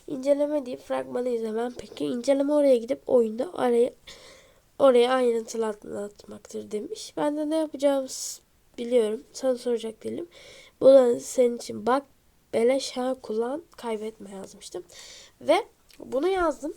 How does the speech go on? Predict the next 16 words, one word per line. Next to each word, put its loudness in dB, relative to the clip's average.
Sonra -2
diğer 2
hesap, -8
o -4
Eva -4
Laricuş -8
hesabım -12
olmuş, -12
bilmem. -14
Hayatım -8
olmuş, -10
pardon. -10
Hesabım 0
olmuş 0
ne -8
ya? -10